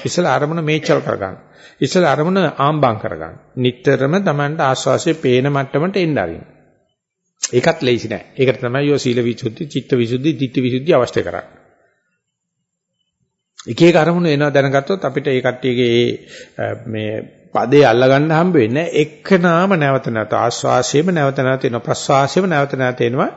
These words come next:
ශබ්ද නොයනවාමත් නෙවෙයි, වේදනා නොයනවාමත් නෙවෙයි, හිතවිලි නොයනවාමත් නෙවෙයි. නමුත් එතන නෙවෙයි අපේ අවධානය යන්නේ.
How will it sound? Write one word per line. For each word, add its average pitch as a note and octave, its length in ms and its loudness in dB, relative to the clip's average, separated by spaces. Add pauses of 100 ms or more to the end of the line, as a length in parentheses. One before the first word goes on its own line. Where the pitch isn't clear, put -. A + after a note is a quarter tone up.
(260)
ශබ්ද A2+ 420 -2
නොයනවාමත් D3+ 720 2
නෙවෙයි, C#3+ 420 2
වේදනා G#2+ 460 -4
නොයනවාමත් D3 760 2
නෙවෙයි, C#3+ 380 2
හිතවිලි A2+ 400 0
නොයනවාමත් D3+ 640 2
නෙවෙයි. D3+ 180 0
නමුත් D#3+ 240 -2
එතන G3+ 420 2
නෙවෙයි F3+ 380 4
අපේ A#2+ 220 -2
අවධානය A2+ 440 -2
යන්නේ. C3+ 340 2